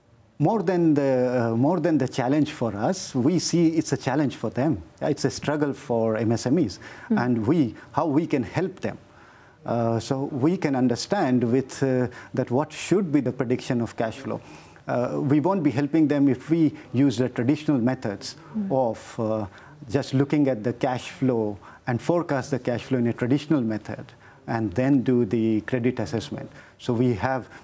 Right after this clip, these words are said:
Speaker 1: used various different data points uh, and then,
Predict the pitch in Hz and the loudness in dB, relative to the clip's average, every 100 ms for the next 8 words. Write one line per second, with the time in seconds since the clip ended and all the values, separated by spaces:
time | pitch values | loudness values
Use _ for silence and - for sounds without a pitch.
0 | - 113 131 123 113 156 170 147 120 113 | -4 0 0 0 0 2 4 2 0 -2
1 | 143 - 143 120 123 117 - 101 151 - | -2 2 2 2 0 -2 -6 -8 -6 -10
2 | - - - - - - - - 107 - | -12 -16 -20 -20 -20 -20 -16 -6 -4 -2
3 | 131 117 139 185 123 | 0 2 2 2 2